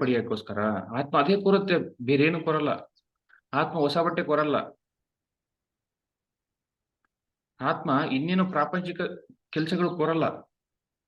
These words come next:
ಸಣ್ಣ ಅನುಭವ ಅದು, ಅದ್ರಲ್ಲಿ ಏನ್ ದೊಡ್ಡ ವಿಷಯ ಇಲ್ಲ.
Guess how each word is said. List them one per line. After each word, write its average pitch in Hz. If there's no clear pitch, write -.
ಸಣ್ಣ 113
ಅನುಭವ 165
ಅದು, 104
ಅದ್ರಲ್ಲಿ 113
ಏನ್ 151
ದೊಡ್ಡ 120
ವಿಷಯ 139
ಇಲ್ಲ. 117